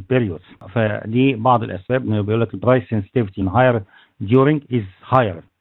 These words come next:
يعني حساسيتك للسعر during periods of peak demand بيبقى عالي جدًا. يعني انت ممكن تقول ايه؟ آه، في شهر، في البيك، آه، demand، فترة الذروة او،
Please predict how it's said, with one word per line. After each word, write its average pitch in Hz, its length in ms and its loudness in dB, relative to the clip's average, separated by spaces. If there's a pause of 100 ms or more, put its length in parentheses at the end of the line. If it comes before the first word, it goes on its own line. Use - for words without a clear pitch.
(500)
يعني 98 200 -4
حساسيتك 110 680 -6
للسعر 107 420 0 (400)
during 143 280 4 (360)
periods 120 380 2
of 101 120 -4 (220)
peak 139 200 -4
demand 107 540 2
بيبقى 110 280 0
عالي 127 160 2
جدًا. 104 360 -2 (380)
يعني 98 140 2
انت 120 120 2
ممكن 127 280 0
تقول 123 220 0
ايه؟ 120 180 0 (640)
آه، 104 220 2
في 101 180 -4
شهر، 139 240 2
في 110 100 -10
البيك، 123 320 -2 (100)
آه، 110 240 2
demand، 113 460 4 (680)
فترة 135 340 0
الذروة 131 520 2
او، 92 480 -4